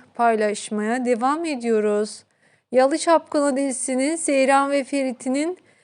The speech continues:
birbirine yakınlaşması herkesi çok sevindirmiş oldu. Ve dizimizin yeni bölümlerinde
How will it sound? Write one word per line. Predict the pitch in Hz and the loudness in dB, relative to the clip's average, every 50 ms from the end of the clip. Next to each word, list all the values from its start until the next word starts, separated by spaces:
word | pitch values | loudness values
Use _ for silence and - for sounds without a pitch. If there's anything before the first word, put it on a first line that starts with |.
| _ _ _ - | _ _ _ -10
birbirine | - 202 247 277 302 294 269 254 254 247 233 226 | -4 -2 0 0 0 0 0 0 0 2 2 2
yakınlaşması | 220 226 247 254 254 262 269 262 - 294 277 262 262 269 254 - - 254 254 247 - - 294 302 320 320 - - - - | 2 2 2 4 4 4 4 2 0 -2 -2 -2 -2 -4 -4 -4 -4 -4 -4 -2 -4 -2 -2 -2 -2 -2 -6 -10 -12 -2
herkesi | - 254 254 285 302 294 294 - 226 208 - - 277 277 - | 2 4 4 4 4 0 -2 -4 -4 -4 -2 -4 -6 -8 -8
çok | - - 220 220 - | -10 -10 -10 -10 -12
sevindirmiş | - - - 254 247 240 247 240 240 233 226 202 208 202 202 190 - | -12 -8 -6 -6 -4 -4 -4 -4 -2 -2 -2 -2 -4 -4 -6 -4 -4
oldu. | 202 202 196 196 196 196 202 202 208 214 208 _ _ _ _ _ _ _ _ - - | -2 -2 0 -2 -2 -2 0 0 -2 -2 -6 _ _ _ _ _ _ _ _ -8 -8
Ve | 208 185 | -6 -4
dizimizin | 214 208 208 220 220 220 202 254 285 330 381 349 | -4 -2 -2 0 -2 -2 -2 -2 -4 -4 -2 -2
yeni | 320 294 294 294 285 247 | -2 -2 -2 -2 -2 -2
bölümlerinde | 269 254 254 254 240 240 240 247 220 233 220 226 226 254 294 339 | -2 0 0 0 0 2 0 0 0 0 0 0 0 0 0 0